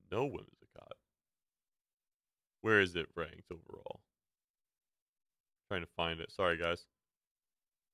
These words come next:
I don't even see it on the list. I went down to top one hundred. There is Shadow Rider Whimsicott, but there's nothing on top of that. One hundred twenty decks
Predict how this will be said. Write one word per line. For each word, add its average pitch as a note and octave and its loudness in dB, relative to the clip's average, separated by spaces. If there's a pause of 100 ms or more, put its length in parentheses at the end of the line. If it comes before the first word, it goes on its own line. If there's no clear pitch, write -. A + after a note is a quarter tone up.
(760)
I D3 -10
don't B2+ -2
even D#2+ -8
see - -6
it A2+ -2
on A2+ -4
the A2 -4
list. C3+ -4 (1700)
I A2+ 10
went B2 8
down A2+ 8 (140)
to G2+ 4
top A2 6 (840)
one G2+ 4
hundred. F#2+ 4
There A#2 8
is C#3+ 6
Shadow A#2+ 8
Rider E2+ 8
Whimsicott, E2+ 4 (1300)
but F2 6
there's G2+ 2
nothing G2+ 2
on F2+ 2
top F#2+ 6
of E2+ 2
that. D#2+ 2
One F#2+ 0
hundred A#2+ -2
twenty A2+ 0
decks F#2+ 2